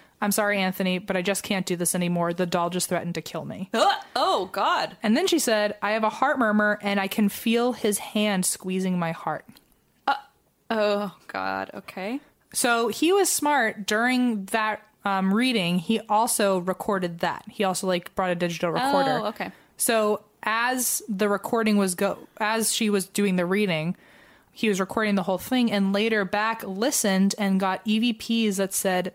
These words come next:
Speaker 1: "Shut up, bitch,"
Speaker 2: Huh.
Speaker 1: an angry roar.
Speaker 2: Harold.
Speaker 1: And then right before the medium said,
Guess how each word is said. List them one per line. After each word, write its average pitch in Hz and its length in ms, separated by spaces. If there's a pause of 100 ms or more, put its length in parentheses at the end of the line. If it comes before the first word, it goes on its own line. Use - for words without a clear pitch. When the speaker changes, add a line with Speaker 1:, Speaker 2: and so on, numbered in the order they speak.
Speaker 1:
"Shut 220 380
up, 226 240
bitch," 185 520
Speaker 2:
Huh. - 180 (380)
Speaker 1:
an 214 260
angry 247 520
roar. 196 640
Speaker 2:
Harold. 311 720
Speaker 1:
And 226 160
then 220 140
right 220 240
before 233 840
the 202 140
medium 208 400
said, 196 440